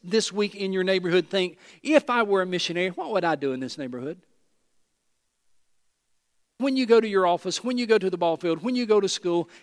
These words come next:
"If I were a missionary, how, what would I do here?" What if you started thinking like a missionary and living like a missionary?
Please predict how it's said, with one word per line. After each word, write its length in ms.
"If 300
I 140
were 300
a 60
missionary, 540
how, 360
what 260
would 140
I 140
do 260
here?" 400
What 240
if 400
you 160
started 480
thinking 300
like 200
a 40
missionary 640
and 260
living 480
like 160
a 60
missionary? 640